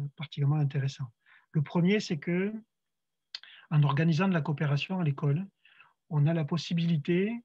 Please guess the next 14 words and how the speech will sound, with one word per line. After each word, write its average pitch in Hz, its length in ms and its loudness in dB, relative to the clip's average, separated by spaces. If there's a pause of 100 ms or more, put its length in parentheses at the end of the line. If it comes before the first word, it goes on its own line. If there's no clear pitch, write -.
(140)
de 143 140 0
transformer 165 920 -2 (920)
quelque 156 240 -2
chose 196 240 -2
qui - 120 -4
est 147 60 2
considéré 151 500 0
à 180 40 2
la 160 100 0
base 175 180 2
comme 147 180 0
une 139 100 4
contrainte, 143 480 0
c'est-à-dire 190 540 -2